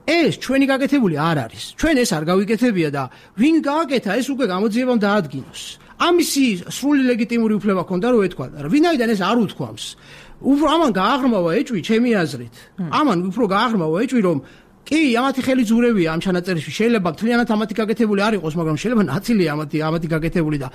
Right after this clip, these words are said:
Speaker 1: აი, მოსახლეობაში ეს ეჭვი კიდევ უფრო გა-, გააღრმავა. ეს ჩემ-, ამას ეს მინდოდა მეთქვა.
Speaker 2: ბანო კახა, კახა წიქარიშვილია ჩვენი, ა, სტუმარი, ის წარმოადგენს დამოუკიდებელ იურისტთა ჯგუფს და ჩვენ ვლაპარაკობთ ფარული ჩანაწერების,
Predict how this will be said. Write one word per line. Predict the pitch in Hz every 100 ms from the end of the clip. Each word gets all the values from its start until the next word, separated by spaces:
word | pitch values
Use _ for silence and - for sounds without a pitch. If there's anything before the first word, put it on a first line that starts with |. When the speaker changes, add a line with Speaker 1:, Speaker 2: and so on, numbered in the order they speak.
| -
Speaker 1:
აი, | - 240 269
მოსახლეობაში | 190 196 226 240 240 180
ეს | 170 185
ეჭვი | 202 165
კიდევ | 156 175
უფრო | 175 180
გა-, | 165 156 147
გააღრმავა. | 151 151 135 117 101 - -
ეს | 190
ჩემ-, | 208 175 156
ამას | 190 202 190
ეს | 165
მინდოდა | 170 165 180
მეთქვა. | 185 - - - - - - - - -
Speaker 2:
ბანო | - 233 285 359
კახა, | 220 190
კახა | 160 220 285
წიქარიშვილია | 277 - 240 220 233 190 127
ჩვენი, | 160 165 147 123 -
ა, | 135
სტუმარი, | 139 - 190 175 180 277
ის | 226
წარმოადგენს | 202 185 185 170 156 147 147
დამოუკიდებელ | - 190 214 220 196 170 147 147
იურისტთა | 139 143 - 147
ჯგუფს | - - 180 -
და | - 208 214 - - - - -
ჩვენ | - 226 190
ვლაპარაკობთ | 175 185 - 175 165 147 -
ფარული | - 208 202 196 185
ჩანაწერების, | - 208 185 175 175 165 160 160